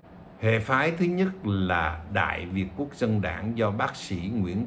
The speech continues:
Tôn Hoàng làm lãnh đạo. Hệ phái thứ hai là Tân Đại Việt do giáo sư Nguyễn Ngọc Huy làm lãnh đạo. Và hệ phái thứ ba mà ông Bằng Phong, Đặng Văn Âu tham gia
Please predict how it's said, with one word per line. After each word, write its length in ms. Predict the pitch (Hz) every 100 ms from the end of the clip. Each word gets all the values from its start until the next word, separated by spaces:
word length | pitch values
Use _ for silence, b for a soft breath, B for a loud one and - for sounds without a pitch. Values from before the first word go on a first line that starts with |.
| -
Tôn 260 | 120 107 92
Hoàng 380 | 90 82 80 82
làm 520 | 85 87 82 80 80
lãnh 220 | 90 120
đạo. 320 | 113 87 - - - - - B B B -
Hệ 200 | 107 104
phái 380 | 104 131 147 175 170
thứ 160 | 165
hai 300 | 143 123 120
là 200 | 107 87
Tân 440 | 80 - 135 127 107
Đại 240 | 82 87
Việt 280 | 85 92 82 85 104
do 280 | 110 101
giáo 360 | 98 101 131 151
sư 300 | - 127 110
Nguyễn 460 | 104 101 92 117 120
Ngọc 220 | - -
Huy 220 | 113 107
làm 280 | 95 85 82 82 82
lãnh 220 | 95 120
đạo. 300 | 98 80 76 - - - - B B B B B B B
Và 100 | 131
hệ 280 | 135 131 127
phái 300 | 127 160 214
thứ 220 | 226 220
ba 460 | 190 160 160 160 151 120
mà 240 | 101 95
ông 500 | - 139 139 135 101
Bằng 300 | 110 101 95
Phong, 320 | 107 120 117 101
Đặng 380 | 80 82 87
Văn 200 | 110 113
Âu 280 | 107 107 104 107
tham 260 | 107 104
gia 340 | 104 101 98